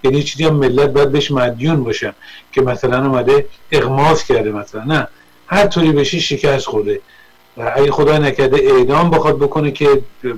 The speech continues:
بدترین حالت برای خود حکومت هم خواهد بود و امیدواریم همچه اتفاقی نیفته. اگرم مجبور بشه که عقب بشینه،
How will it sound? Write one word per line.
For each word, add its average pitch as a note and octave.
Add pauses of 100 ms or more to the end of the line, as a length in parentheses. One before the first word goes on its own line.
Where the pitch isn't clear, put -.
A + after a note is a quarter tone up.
(100)
بدترین A#2
حالت A2+
برای C3
خود C#3+
حکومت C#3+
هم C#3
خواهد C3
بود C3 (440)
و A#2+
امیدواریم B2
همچه B2
اتفاقی A#2
نیفته. D3+ (440)
اگرم D#3
مجبور C#3
بشه C3+
که B2+
عقب A#2
بشینه، C#3+